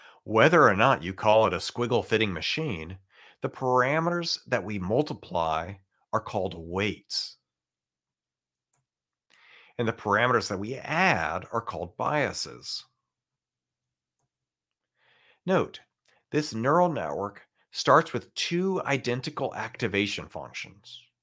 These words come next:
But the weights and biases on the connections slice them, flip them, and stretch them into new shapes,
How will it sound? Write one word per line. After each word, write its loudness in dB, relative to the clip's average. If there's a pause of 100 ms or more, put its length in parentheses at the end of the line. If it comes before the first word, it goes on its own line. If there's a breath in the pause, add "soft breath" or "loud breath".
(1500)
But -4
the -2
weights 2
and -4
biases -2
on 0
the -2
connections -4 (460)
slice 2
them, -8 (440)
flip -2
them, -10 (100)
and -6
stretch -6
them -6
into -4
new -2
shapes, -4